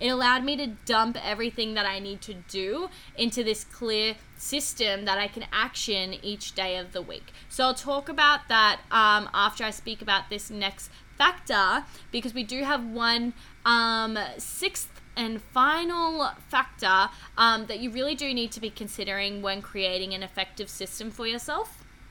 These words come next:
and that is consistency. Okay, we all know that success comes from being consistent.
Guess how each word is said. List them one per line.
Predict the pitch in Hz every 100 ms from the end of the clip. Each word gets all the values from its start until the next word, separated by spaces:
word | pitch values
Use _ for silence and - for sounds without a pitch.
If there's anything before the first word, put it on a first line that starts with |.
| - - - - 294
and | 262 262
that | 277 294
is | 233 233 -
consistency. | - 240 - 220 - 185 185 - - 127 - - - - - - - -
Okay, | 247 240 247 - - - - -
we | 240 311 - -
all | 277 320 349 381 370 -
know | 240 214 196 240
that | 220 -
success | - 233 - 220 214 -
comes | - 208 208 208
from | - 208
being | 202 185 190
consistent. | 208 - 202 - - 233 320 269